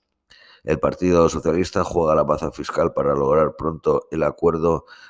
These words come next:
a pesar de que los morados y Díaz denuncian el bloqueo. El plan verde aéreo quitaría a España once millones de turistas. Las nuevas cargas de Moncloa y de la Unión Europea destruirían cuatrocientos treinta mil empleos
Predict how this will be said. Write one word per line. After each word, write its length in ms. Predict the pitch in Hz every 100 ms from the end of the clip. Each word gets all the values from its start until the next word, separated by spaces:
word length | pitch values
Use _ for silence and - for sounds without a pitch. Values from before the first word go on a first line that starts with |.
| -
a 100 | 107
pesar 280 | 107 117 101
de 100 | 95
que 80 |
los 160 | 90 85
morados 400 | 80 87 80 73
y 60 | 69
Díaz 440 | 78 78 76 - _ _ _
denuncian 560 | 73 76 78 71 76 73
el 100 | 65
bloqueo. 460 | 71 - 50 - _ _ _ _ _ _ _ -
El 160 | 76
plan 260 | - 82 80
verde 280 | 82 78 78
aéreo 400 | 80 87 90 87
quitaría 680 | 80 71 71 80 78 67 -
a 80 | 78
España 640 | 78 - 82 85 85 82
once 360 | - 82 - 80
millones 400 | 76 73 69 71
de 120 | 87
turistas. 680 | 78 82 - - - - _ _ _ _
Las 200 | 62 69
nuevas 300 | 80 82 -
cargas 320 | 80 73 73
de 80 | 73
Moncloa 480 | 71 69 95 85 76
y 80 | 69
de 160 | 69
la 120 | 62
Unión 200 | 67 67
Europea 580 | 65 67 - 85 80 80 - _ _
destruirían 720 | 85 - 78 82 82 90 82
cuatrocientos 600 | 76 73 62 76 67 71
treinta 240 | 65 60 71
mil 160 | 78
empleos 540 | 73 67 78 80 82